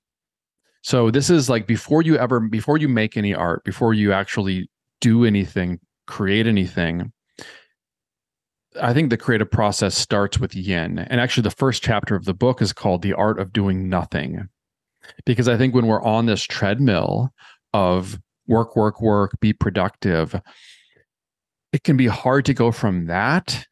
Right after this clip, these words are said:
to being an artist or to, you know, if, if you've been working all day,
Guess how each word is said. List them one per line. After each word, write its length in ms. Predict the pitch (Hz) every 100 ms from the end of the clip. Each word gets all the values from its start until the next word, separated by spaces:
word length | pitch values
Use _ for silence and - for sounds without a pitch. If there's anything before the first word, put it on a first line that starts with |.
| _
to 100 | -
being 540 | 113 110 107 98 95 98 - _ _ _ _ _ _ _ _ -
an 80 | 107
artist 500 | 113 127 - - -
or 60 |
to, 240 | 95 101 101 -
you 100 | 110
know, 260 | 82 -
if, 180 | - 104 -
if 160 | 127
you've 80 | 110
been 160 | 110 98
working 320 | 113 - 107
all 200 | 80 87
day, 460 | 90 87 85 120